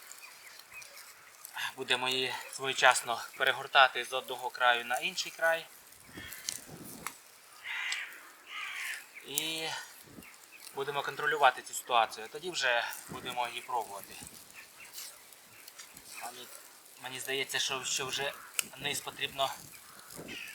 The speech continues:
Перевернути. Так, процес потихеньку й-, йде.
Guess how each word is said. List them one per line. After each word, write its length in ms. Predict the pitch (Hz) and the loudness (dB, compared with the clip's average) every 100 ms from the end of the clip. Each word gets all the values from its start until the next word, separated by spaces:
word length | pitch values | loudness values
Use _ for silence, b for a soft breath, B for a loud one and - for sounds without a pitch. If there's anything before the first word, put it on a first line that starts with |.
| - | -6
Перевернути. 680 | 139 143 147 147 190 - - - - - - - 554 - - - - - - - - - - - - - - - - | 0 2 2 2 -2 -2 -6 -8 -10 -14 -14 -12 -14 -14 -18 -18 -16 -16 -16 -14 -6 -4 0 -2 -4 -14 -18 -16 -8
Так, 260 | 127 113 - | -4 -4 -4
процес 340 | 123 123 139 - | -6 -4 -4 -4
потихеньку 500 | 131 135 143 139 147 | -6 -2 -2 0 -2
й-, 360 | 147 - 135 | -4 -8 -14
йде. 300 | 139 175 190 | -2 2 2